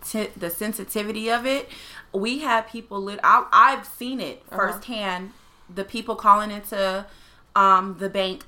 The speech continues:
Speaker 1: just not, literally not knowing what to do.
Speaker 2: I
Speaker 1: You
Speaker 2: can
Speaker 1: know,
Speaker 2: imagine.
Speaker 1: I don't,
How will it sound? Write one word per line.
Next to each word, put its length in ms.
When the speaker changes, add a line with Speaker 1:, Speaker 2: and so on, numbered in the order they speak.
Speaker 1:
just 280
not, 320
literally 400
not 240
knowing 260
what 160
to 100
do. 440
Speaker 2:
I 100
Speaker 1:
You 120
Speaker 2:
can 60
Speaker 1:
know, 100
Speaker 2:
imagine. 260
Speaker 1:
I 100
don't, 120